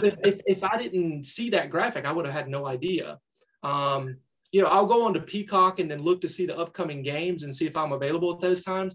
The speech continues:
but it's at ten o'clock in the morning. Um, if there was more hype behind it, I feel like I could get more invested into it because, uh, you know, Stretford Paddock, I've, I've subscribed to their YouTube channel. I see every time their videos come out,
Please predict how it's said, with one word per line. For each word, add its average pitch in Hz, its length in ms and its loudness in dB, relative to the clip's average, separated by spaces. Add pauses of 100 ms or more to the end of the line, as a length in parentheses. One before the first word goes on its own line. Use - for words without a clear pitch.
(160)
but 233 80 0
it's 240 100 -4
at - 100 -6
ten 233 140 -6
o'clock 175 320 0
in 147 60 -8
the 131 60 -4
morning. 139 460 -4 (300)
Um, 147 320 0
if 185 140 4
there 226 140 2
was 185 140 0
more 196 220 2
hype - 360 -6
behind 240 280 -8
it, 254 80 -8
I 180 80 0
feel 208 160 -6
like 185 160 -2
I 170 60 -4
could 151 160 -10
get 175 180 2
more 156 200 -6
invested 135 480 -6
into 139 260 -8
it 139 80 -4
because, 147 380 -4 (280)
uh, 156 40 -8
you 156 100 0
know, 135 100 2
Stretford 180 480 0
Paddock, 170 400 -2
I've, 139 260 -6
I've 143 140 -4
subscribed 165 500 -4
to 165 60 -2
their 147 100 -4
YouTube 170 420 -6
channel. 170 260 -2
I 135 80 -2
see 135 260 -6
every 165 240 0
time 170 200 -4
their 143 120 -4
videos 165 320 2
come 165 200 -4
out, 156 340 -2